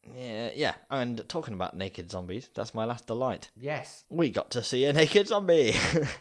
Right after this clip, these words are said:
Speaker 1: Uh, no, the, that naked zombie was played by none other than Arnold Schwarzenegger's stunt double. <laughs> Uh, he's the first, that first corpse in the morgue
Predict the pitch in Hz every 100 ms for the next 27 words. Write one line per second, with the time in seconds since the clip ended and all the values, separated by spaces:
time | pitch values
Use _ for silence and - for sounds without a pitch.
0 | _ - - _ _ 131 139 160 175 139
1 | 143 196 185 180 180 185 151 156 90 87
2 | 110 _ _ _ _ _ _ _ _ _
3 | _ _ - 120 - 131 127 120 120 113
4 | 127 139 127 113 110 120 127 127 123 -
5 | 127 - 104 98 92 92 90 85 - -
6 | - - - 123 110 95 92 87 92 104
7 | - - _ - - - - - - -
8 | - - - - - - - 98 101 101
9 | - 98 - 127 120 - 175 131 - -
10 | 135 92 156 139 - 143 - - 123 120
11 | 117 117 113 117 120 139